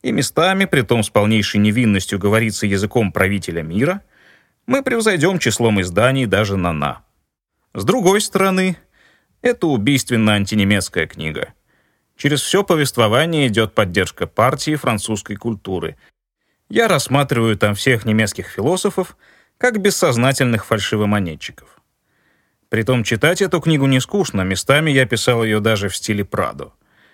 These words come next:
Чтобы обезопаситься от немецких брутальностей, конфискации, первые экземпляры еще до появления книги я с письменным объявлением войны направлю князю Бисмарку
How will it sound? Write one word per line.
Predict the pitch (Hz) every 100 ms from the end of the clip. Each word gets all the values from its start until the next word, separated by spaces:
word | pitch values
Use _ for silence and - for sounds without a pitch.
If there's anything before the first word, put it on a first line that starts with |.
| _ _ _ _ _ _
Чтобы | - 202 117
обезопаситься | 107 107 113 131 117 104 -
от | 101
немецких | 107 110 95 - 87
брутальностей, | 98 95 101 95 117 139 - 170 160 - _
конфискации, | - 110 98 - 98 82 - 143 156 _ _ _ _ _ _ _
первые | 247 254 226
экземпляры | 151 151 117 135 170 175
еще | 143 151
до | 127
появления | 117 127 123 123 117
книги | 104 143 170
я | 151 131
с | -
письменным | 156 170 185 196 190
объявлением | 120 117 110 104 92 85 78
войны | 78 76 101 175
направлю | 160 - 120 139
князю | 135 117 123 127
Бисмарку | 101 98 - 135 - 180